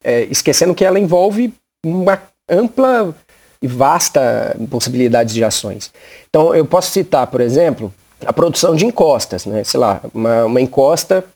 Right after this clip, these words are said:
que historicamente enfrenta problemas de deslizamentos,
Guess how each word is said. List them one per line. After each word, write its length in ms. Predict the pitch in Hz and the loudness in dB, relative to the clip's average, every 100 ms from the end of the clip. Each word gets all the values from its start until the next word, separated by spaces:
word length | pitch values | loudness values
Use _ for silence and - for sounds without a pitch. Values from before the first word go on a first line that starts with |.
| - | -6
que 400 | 131 127 120 117 | -2 0 2 0
historicamente 920 | - - 147 165 156 139 123 123 143 | 0 2 2 2 0 2 0 0 -2
enfrenta 420 | - - 120 110 | -2 0 -2 -2
problemas 480 | - 120 117 113 110 | -2 0 2 0 0
de 60 | 120 | -2
deslizamentos, 920 | 117 123 127 147 151 143 175 - | 0 0 0 0 2 0 -2 -6